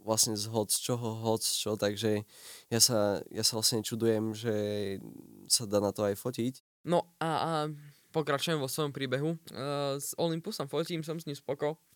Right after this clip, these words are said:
Speaker 2: Sice nám má kopu nevýhod, ale mne to absolútne nevadí, lebo ja som sa v tej značke našiel.
Speaker 1: Má podľa mňa aj kopu výhod, čo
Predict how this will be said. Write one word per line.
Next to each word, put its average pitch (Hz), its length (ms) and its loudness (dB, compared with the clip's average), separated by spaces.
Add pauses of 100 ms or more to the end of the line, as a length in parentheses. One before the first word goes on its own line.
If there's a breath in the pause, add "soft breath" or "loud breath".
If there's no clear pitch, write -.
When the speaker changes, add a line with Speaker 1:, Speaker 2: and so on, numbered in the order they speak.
(120)
Speaker 2:
Sice 170 260 -2
nám 135 160 2
má 135 160 -2
kopu 143 240 -2
nevýhod, 156 400 2 (320)
ale 131 640 -2 (160)
mne 147 480 -4
to 147 160 2
absolútne 143 400 -2
nevadí, 131 400 0
lebo 127 160 0
ja 123 160 4
som 131 80 -12
sa 131 160 -12
v 123 80 -20
tej 131 160 -6
značke 131 320 -4
našiel. 160 400 0 (240)
Speaker 1:
Má 123 240 4
podľa 113 240 4
mňa 110 160 4
aj 107 80 4
kopu 107 240 -4
výhod, 110 400 0
čo 98 240 -8